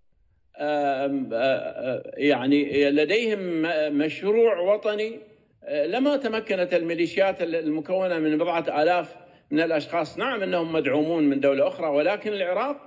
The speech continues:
لديه أيضًا تحالفات دولية. كان بالإمكان تفعيل تحالفات العراق الدولية،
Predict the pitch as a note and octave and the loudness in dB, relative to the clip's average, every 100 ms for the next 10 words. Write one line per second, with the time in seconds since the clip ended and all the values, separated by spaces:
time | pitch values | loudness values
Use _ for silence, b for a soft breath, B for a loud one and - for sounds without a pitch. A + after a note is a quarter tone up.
0 | - b b b C#3+ D#3 G3 B3+ A#3 A#3 | -20 b b b 0 2 4 2 0 0
1 | C4+ C#4 F#3+ F#3 F#3 F#3 F#3 D#3+ F3+ A3+ | -2 -4 -6 -6 -6 -4 -6 0 0 0
2 | A#3 D3 - E3 F3 E3+ F3 F3+ F3 A3 | -4 -4 -6 -6 -2 -2 -2 -6 -4 -4
3 | C4+ B3+ F#3 D#3+ E3+ A#3+ A3+ F3 C#3+ D#3+ | -4 -4 -6 -6 -8 -6 -6 -6 -8 -6
4 | D#3+ D#3+ D3+ G#3 G#3 D#3+ E3 F#3+ F#3+ C#3+ | -2 -2 0 -2 -2 -2 0 0 -2 -2
5 | E3 F3 E3+ E3 | 0 0 0 0